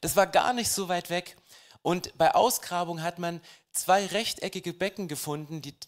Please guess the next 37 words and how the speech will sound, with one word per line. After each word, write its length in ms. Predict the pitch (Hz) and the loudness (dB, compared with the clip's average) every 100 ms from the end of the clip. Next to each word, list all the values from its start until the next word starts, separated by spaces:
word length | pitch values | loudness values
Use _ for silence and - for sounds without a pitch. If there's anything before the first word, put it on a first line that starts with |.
| _ 143 | _ -8
den 160 | 143 | -4
Teich 320 | - 175 220 | -2 -2 -2
von 160 | - 170 | -6 -8
Bethesda 680 | 156 - 190 - 170 175 190 - - _ | -6 -4 -2 -2 0 -2 -4 -16 -20 _
in 180 | 190 214 | -6 -4
der 160 | 180 156 | -2 0
Säulenhalle, 760 | 151 135 226 208 170 160 165 165 | 4 6 6 0 0 0 0 -2
so 180 | 165 | -4
wie 100 | 151 | -4
es 120 | 180 - | -4 -4
in 100 | 160 | -4
der 80 | |
Bibel 300 | 156 196 208 | -6 -6 -8
beschrieben 500 | 175 160 - 185 196 | -4 -2 -2 -6 -8
ist. 320 | - 196 - - - - - - | -6 -4 -4 -8 -20 -20 -20 -10
Und 240 | - 165 165 | -2 0 2
dort 420 | 185 220 - - | 4 2 -2 -8
haben 160 | 151 165 | -6 -6
sich 240 | 165 - _ _ | -8 -10 _ _
alle 300 | - 180 202 | 2 2 2
Kranken, 580 | 202 - 151 156 151 135 | -6 -6 -6 -6 -8 -8
alle 220 | - 131 | -6 -4
Lahmen, 520 | 127 135 160 180 190 - | -4 0 0 -2 -6 -8
alle 220 | 127 131 | -8 -8
Blinden, 540 | 120 156 180 180 185 | -8 -8 -8 -8 -10
die 80 | 151 | -6
Leute, 300 | 131 139 135 | -6 -6 -8
die 180 | 127 - | -10 -2
ausgestoßen 760 | - - - 160 143 143 143 | 0 0 -4 -4 -4 -6 -4
waren, 240 | 143 147 151 | -4 -4 -4
haben 200 | 190 202 | -4 -2
sich 280 | 202 - | -4 -4
in 220 | 185 220 180 | -6 -6 -6
dieser 300 | 170 160 139 | -4 -4 -2
Säulenhalle, 840 | - 151 175 175 135 143 147 143 - - - - - | 2 2 2 -2 -4 -4 -4 -8 -12 -20 -20 -18 -2
ähm, 320 | 135 139 139 | 2 2 -2
versammelt. 600 | 120 139 117 113 104 82 | -4 -4 -2 -2 -4 -8